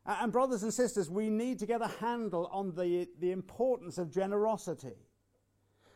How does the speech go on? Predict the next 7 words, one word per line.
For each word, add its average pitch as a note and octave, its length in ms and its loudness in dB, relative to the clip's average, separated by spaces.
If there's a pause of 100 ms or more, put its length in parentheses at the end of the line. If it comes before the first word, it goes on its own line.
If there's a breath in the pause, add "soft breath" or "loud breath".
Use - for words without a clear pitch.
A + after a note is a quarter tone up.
(240 soft breath)
God's A#3+ 400 4
mercy F#3+ 560 2
normally A3+ 680 2
comes D3+ 380 -2
through G3+ 160 -2
generous D#3+ 520 -2
people. D#3+ 540 -4